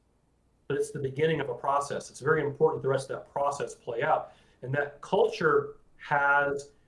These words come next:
a, a fabric to it that allows that whole process to play out so that, that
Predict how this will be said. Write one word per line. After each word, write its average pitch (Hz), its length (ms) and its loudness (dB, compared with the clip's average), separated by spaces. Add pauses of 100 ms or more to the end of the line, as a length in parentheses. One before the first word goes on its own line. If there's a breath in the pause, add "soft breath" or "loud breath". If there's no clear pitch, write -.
(160)
a, 143 220 -4
a 143 140 -2 (100)
fabric 165 520 4
to - 220 2
it - 240 0 (180)
that - 380 0 (160)
allows 143 520 4
that 156 120 2
whole 147 240 0
process 143 400 2
to - 80 -18
play 135 260 -2
out - 300 2
so 139 80 0
that, 135 180 4
that 131 120 0